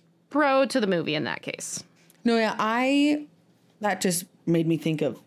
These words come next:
Speaker 2: this, but this is also, I guess, pro to the movie,
Speaker 1: Mm-hmm.
Speaker 2: right? Is that the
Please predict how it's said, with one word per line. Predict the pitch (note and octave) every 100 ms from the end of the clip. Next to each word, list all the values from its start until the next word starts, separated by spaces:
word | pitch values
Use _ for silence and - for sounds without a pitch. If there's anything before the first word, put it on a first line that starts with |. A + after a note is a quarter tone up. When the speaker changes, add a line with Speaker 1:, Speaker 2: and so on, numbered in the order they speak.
| - -
Speaker 2:
this, | D3 D3 -
but | D#3+ - - _ - _ _ _ -
this | G#3 A3
is | G#3
also, | G3+ F#3+ G3+ F3 -
I | E3
guess, | E3+ -
pro | F#3 E3
to | D#3+
the | E3
movie, | D#3+ D3+ D3+ E3 - _ -
Speaker 1:
Mm-hmm. | G3+ E3+
Speaker 2:
right? | E3 F3 - - - _ _ _ _ _ _ _ -
Is | G3 F#3+ E3+
that | F#3 E3+ E3+
the | F3+